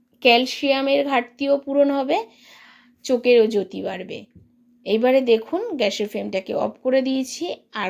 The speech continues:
কালারটা দেখুন বন্ধুরা কতটা সুন্দর হয়েছে। আশা করছি আমার আজকের এই রুই মাছের রেসিপি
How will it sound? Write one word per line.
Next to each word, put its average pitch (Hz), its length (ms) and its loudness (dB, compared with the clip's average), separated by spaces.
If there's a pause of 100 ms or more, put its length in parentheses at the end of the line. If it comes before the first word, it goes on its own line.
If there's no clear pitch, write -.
(140)
কালারটা 190 500 -4
দেখুন 190 400 -8
বন্ধুরা 180 440 -8
কতটা 220 400 -6
সুন্দর 262 400 -2
হয়েছে। 277 340 0 (520)
আশা 220 240 -2
করছি 220 380 -4
আমার 202 260 -4 (100)
আজকের 208 420 -6 (200)
এই 262 140 2 (400)
রুই 262 240 -2
মাছের 262 360 -2
রেসিপি 226 380 0